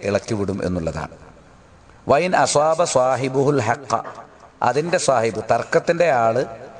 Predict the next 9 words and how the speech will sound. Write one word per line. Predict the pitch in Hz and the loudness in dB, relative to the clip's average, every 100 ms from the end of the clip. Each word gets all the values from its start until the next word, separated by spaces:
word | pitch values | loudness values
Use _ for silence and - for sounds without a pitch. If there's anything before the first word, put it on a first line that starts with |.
| - - - - | -20 -20 -18 -2
സത്യത്തെ | - 131 - 180 180 180 180 180 180 | 0 0 0 -2 0 0 0 -4 -2
സ്വന്തമാക്കിയാലും | - 120 135 147 127 - 123 117 120 | 0 0 0 2 0 2 4 4 2
ശരി, | 117 101 98 - | -2 -2 -2 0
വസുന്നത്ത, | 120 - 120 123 - 113 | 2 2 2 2 2 2
സുന്നത്തിനെ | 147 127 151 - 156 143 | 0 0 0 2 0 2
നേടിയെടുത്താലും | 113 113 113 101 - 92 90 | 0 0 0 -2 0 0 0
ശരി. | - 80 - - - - - - - - - - | -6 -8 -14 -18 -18 -18 -18 -18 -18 -18 -10 -2
അപ്പോൾ | - 156 | 0 2
അയാൾ | 151 180 | 2 2